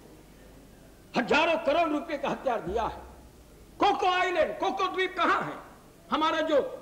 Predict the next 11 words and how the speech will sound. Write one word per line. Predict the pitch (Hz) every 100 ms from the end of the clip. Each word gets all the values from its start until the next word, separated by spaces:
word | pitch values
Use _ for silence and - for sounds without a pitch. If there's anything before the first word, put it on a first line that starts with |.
| -
अंडमान | 240 302 311 302
निकोबार | 294 302 285 269 240 - - - - - - -
आइलैंड | 240 269 285 247
है, | 233
जहां, | 240 254 220
जिसके | 220 - 214 - - 190
नुमाइंदे | 226 269 262
यहां | 254 226
पर | 240 214
बैठे | 165 220 196
हैं, | 180 277 -